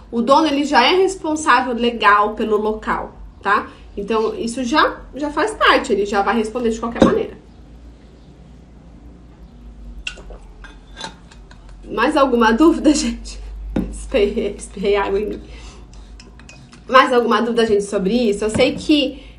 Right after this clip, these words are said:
começar vai gerar dúvidas. A nossa colega que tá indo lá visitar o cliente dela hoje, né, que tá começando hoje,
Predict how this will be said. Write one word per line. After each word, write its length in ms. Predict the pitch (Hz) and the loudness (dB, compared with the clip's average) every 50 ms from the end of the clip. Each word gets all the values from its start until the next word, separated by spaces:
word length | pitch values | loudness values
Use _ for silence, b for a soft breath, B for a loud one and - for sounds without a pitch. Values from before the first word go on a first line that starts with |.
| B - | B -6
começar 880 | - - 254 254 247 233 240 - - - 240 220 220 208 202 202 - - - - | 0 2 4 6 6 6 6 4 2 2 4 4 4 4 0 -2 -6 -14 -16 -12
vai 320 | 226 202 226 233 240 262 285 | -4 4 6 8 8 8 6
gerar 300 | - 254 233 226 208 208 | 2 2 4 4 4 4
dúvidas. 440 | 196 190 208 214 214 208 208 202 | 4 0 0 0 0 0 0 0
A 80 | 214 208 | 0 2
nossa 280 | 214 220 233 - 254 233 | 2 2 0 0 -4 -6
colega 380 | - 240 226 220 214 208 214 | -4 -2 0 0 0 0 -2
que 80 | 220 - | -2 -4
tá 200 | - 247 208 208 | -2 0 0 2
indo 240 | 208 214 214 202 202 | 2 2 2 2 4
lá 280 | 202 185 175 175 - B B B B B B B | 4 4 2 0 -4 B B B B B B B
visitar 500 | 202 202 185 202 208 - - 214 214 214 | -12 -8 -6 -6 -2 4 6 8 8 8
o 80 | 214 214 | 6 2
cliente 420 | - 233 220 208 202 202 - - | 0 2 4 4 4 4 2 -2
dela 320 | 190 202 202 196 202 202 190 | -4 0 2 2 4 4 4
hoje, 520 | 190 196 196 196 190 180 180 - - - b b b b b - - | 6 6 6 4 4 2 -2 -6 -12 -18 b b b b b -12 -6
né, 220 | 202 202 208 208 | -2 -2 -2 -2
que 60 | 202 | -2
tá 140 | - 208 185 | -4 -6 -6
começando 500 | 185 - 208 214 208 202 - 220 202 208 | -6 -4 -2 -2 -2 -2 -2 -2 0 2
hoje, 520 | 208 208 190 190 180 180 185 180 - - | 4 4 4 4 4 0 -2 -6 -8 -14